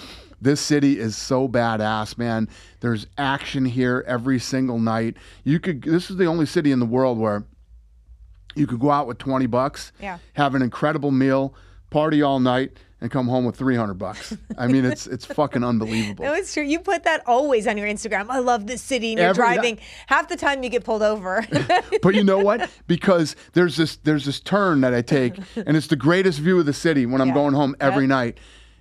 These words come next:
Speaker 2: and it's legit. I mean, every night when I turn this corner, I just had the greatest fucking day of my life,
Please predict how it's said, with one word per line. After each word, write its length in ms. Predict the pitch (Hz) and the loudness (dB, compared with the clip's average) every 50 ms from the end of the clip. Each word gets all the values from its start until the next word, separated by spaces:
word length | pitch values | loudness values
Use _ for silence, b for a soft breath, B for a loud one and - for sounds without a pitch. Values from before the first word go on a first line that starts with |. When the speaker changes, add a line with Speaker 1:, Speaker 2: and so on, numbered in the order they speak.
| B B _ - | B B _ -4
Speaker 2:
and 140 | - 135 139 | 0 2 2
it's 160 | 139 - - | 0 0 0
legit. 500 | 135 143 139 117 135 190 196 113 87 - _ _ _ - | 0 0 0 0 0 0 0 -2 -4 -10 _ _ _ -4
I 80 | 139 | -2
mean, 180 | 135 139 139 - - | 0 0 0 0 -2
every 280 | - 147 151 139 170 165 | -2 -2 0 0 0 0
night 160 | 160 160 156 | 2 0 0
when 120 | 131 135 135 | 0 -2 -2
I 60 | 131 | -4
turn 300 | 131 - 151 143 139 139 | -2 -2 -2 0 0 0
this 120 | 127 117 | 0 -2
corner, 440 | - - 139 131 127 117 107 104 b b b b b b b b | -4 -4 -2 0 0 0 -2 -4 b b b b b b b b
I 120 | - 147 139 | -6 -4 -2
just 180 | 127 156 151 | -2 -2 -2
had 200 | - 165 151 135 | -2 -2 -2 -2
the 40 | 127 | -2
greatest 400 | 107 110 123 135 147 156 165 - | -4 -2 -2 -2 0 -2 -2 -4
fucking 320 | - 151 151 151 156 143 | -6 -6 -6 -4 -4 -2
day 160 | 131 139 135 139 | -2 0 -2 -2
of 100 | 139 127 | -2 -2
my 140 | 143 139 | -2 -2
life, 400 | 135 120 110 107 104 107 - - | -2 -2 -4 -4 -6 -10 -12 -18